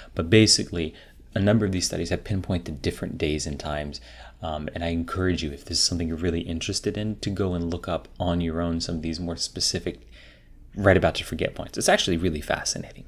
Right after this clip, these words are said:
Um, but I'm gonna get to, I'll give you a suggestion and a recommendation later on. So if you want to just use that, that's fine. If you wanna dig more, I encourage you to. It's always cool learning new things. So first off, before we kind of get into the nitty-gritty of how to do this, you have two main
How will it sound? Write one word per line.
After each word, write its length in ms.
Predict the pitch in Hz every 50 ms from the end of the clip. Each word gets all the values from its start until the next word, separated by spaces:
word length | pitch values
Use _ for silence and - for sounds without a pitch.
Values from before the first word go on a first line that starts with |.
| - - - - - - - - - - - -
Um, 260 | - 95 85 80 78
but 140 | 78 95 107
I'm 80 | 107 110
gonna 160 | - 107 101
get 180 | 85 104 90 -
to, 280 | - 95 87 87 - -
I'll 220 | 87 - - -
give 180 | 87 - 98 87
you 80 | 90 90
a 60 | 82
suggestion 760 | - 92 85 78 82 78 78 - - 85 80 78 76 80 -
and 160 | - 87 78 80
a 40 |
recommendation 600 | 87 87 82 - 82 78 73 76 73 - 82 80
later 260 | 76 73 71 73 71 73
on. 180 | 71 71 71
So 200 | - - 78 76
if 100 | 73 -
you 120 | 80 78 - - - -
want 300 | 117 95 87 85 82 -
to 80 | -
just 220 | 85 85 78 - -
use 140 | 85 78 -
that, 280 | 87 82 78 - -
that's 220 | - 78 76 - -
fine. 240 | - 85 73 - -
If 120 | - -
you 80 | 90 87
wanna 160 | 92 82 85
dig 220 | 85 80 95 90
more, 260 | 90 90 87 107 - -
I 40 |
encourage 320 | 127 123 123 135 151 139 113
you 80 | 98
to. 160 | - - - -
It's 140 | - -
always 200 | - 90 92 92
cool 300 | - - - 95 98 101 - - - - - - - -
learning 320 | - - 95 80 - 147 -
new 120 | 69 67
things. 340 | - - - - - - - - - - - - - -
So 300 | - - 110 90 - - - - - - - - - -
first 420 | - - - - 170 156 - - -
off, 220 | - - - - - 110
before 280 | 107 104 - 151 147
we 100 | 127 107
kind 180 | - - - 110
of 140 | 87 - -
get 140 | 104 95
into 200 | 92 90 87 -
the 80 | - 82
nitty-gritty 480 | 82 90 90 92 - - - 87 80 80
of 80 | 76
how 160 | - - 85
to 80 | 80 80
do 160 | 71 76 78
this, 280 | - - - - - -
you 100 | 110 104
have 260 | - 120 117 120 -
two 200 | - - - 135
main 520 | 131 120 101 98 95 92 92 90 - -